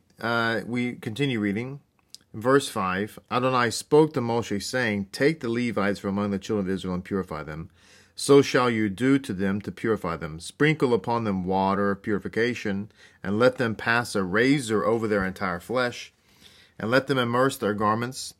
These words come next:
and they shall become pure. They shall take a young bull and its meal offering of fine flour mixed with oil,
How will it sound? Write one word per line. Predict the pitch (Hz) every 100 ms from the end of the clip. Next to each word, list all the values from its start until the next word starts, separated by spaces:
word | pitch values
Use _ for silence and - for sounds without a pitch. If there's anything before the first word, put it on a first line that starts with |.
| _ _ -
and | 101
they | 117
shall | - 117
become | 113 - 107
pure. | 98 90 80 73 _ _ _ - _
They | - 113
shall | 127
take | 101 135 135
a | 120
young | 117 113 107
bull | 127 147 131
and | 107
its | 95
meal | 127 123
offering | 117 113 113 101
of | 98
fine | 110 104
flour | 101 113 110
mixed | 107 127 -
with | 104 -
oil, | 98 98 110